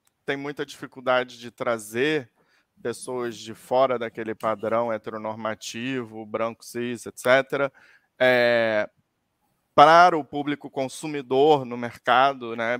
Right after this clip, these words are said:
porque essa, e, e, e, e dos eventos, porque essas pessoas não, não é, não era um espaço seguro, não era um espaço confortável, essas pessoas não se viam, essas pessoas não tinham condições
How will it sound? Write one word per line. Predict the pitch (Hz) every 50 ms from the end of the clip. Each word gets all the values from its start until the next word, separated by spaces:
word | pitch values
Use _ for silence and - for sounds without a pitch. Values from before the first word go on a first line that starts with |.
| - _
porque | 127 - - _ - 143 - -
essa, | - 143 - - 117 - -
e, | 156 - - 151 -
e, | - 151 - -
e, | 151 131 127 123 117
e | 117
dos | 120 117 120 120 127 120 123
eventos, | 123 113 107 123 131 147 156 156 - 147 127 -
porque | _ - 147 - - -
essas | - 151 - - 156 - -
pessoas | - 160 - - 160 165 180 180 160 147 - - - _ _ _ _ _ _ _ _ _ _ _ _ _ _ _ _ _ _ _ _ _ _
não, | - 170 180 185 202 214 214 208 -
não | - 180 202 202 196
é, | 190 196 214 226 214 - -
não | 165 185 185 185
era | 185 202 214 214
um | 185
espaço | - - - 151 135 - - -
seguro, | - 139 120 110 113 107 104 104 113
não | 123 151 165 160
era | 156 156
um | 156
espaço | 147 - - 139 120 120 - -
confortável, | - 131 120 - - 117 - - _ 117 110 113 104 107 113
essas | 104 - - 135 - -
pessoas | - 147 139 - - 156 151 151
não | 160 165 156
se | - - 196
viam, | 180 151 123 127 135 143 156 165 165 131 110 101 98 98 _ _ _ _ _ _ _ _ _
essas | - 123 - - 143 -
pessoas | - 151 - 175 165 160 165
não | 170 170
tinham | 160 - 185 175
condições | - 185 175 185 - - 196 185 180 -